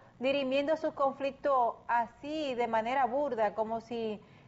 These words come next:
de, como si no existiera institucionalidad, como si no existe también la cortesía y como si no existen otros escenarios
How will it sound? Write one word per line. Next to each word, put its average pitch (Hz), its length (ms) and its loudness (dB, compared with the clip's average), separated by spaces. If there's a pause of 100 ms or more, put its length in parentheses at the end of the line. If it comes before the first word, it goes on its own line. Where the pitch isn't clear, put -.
(120)
de, 226 400 4
como 247 200 2
si 254 140 -2
no 247 100 0
existiera 302 540 0
institucionalidad, 226 1200 0 (560)
como 233 300 2
si 233 240 -2
no 233 240 2
existe 294 600 -2
también 254 360 2
la 262 140 0
cortesía 240 800 0
y 220 120 0
como 220 340 0
si 226 160 -6
no 226 60 -2
existen 262 440 -2
otros 277 260 -2
escenarios 240 760 2